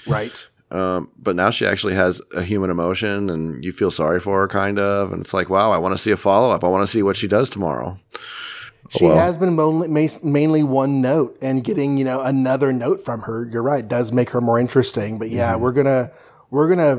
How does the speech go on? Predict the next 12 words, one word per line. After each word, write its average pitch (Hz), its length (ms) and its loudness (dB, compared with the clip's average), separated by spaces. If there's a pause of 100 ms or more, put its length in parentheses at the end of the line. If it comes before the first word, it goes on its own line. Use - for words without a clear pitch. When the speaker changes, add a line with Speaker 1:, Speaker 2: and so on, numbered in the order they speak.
(160)
Speaker 1:
pass 139 400 0
her 151 160 4
in 143 80 2
the 120 80 0
streets - 640 -4
in 135 160 -2
a, 131 120 4
in 127 140 -2
a 127 80 0
couple 131 300 0
of 131 100 2
issues, 139 720 0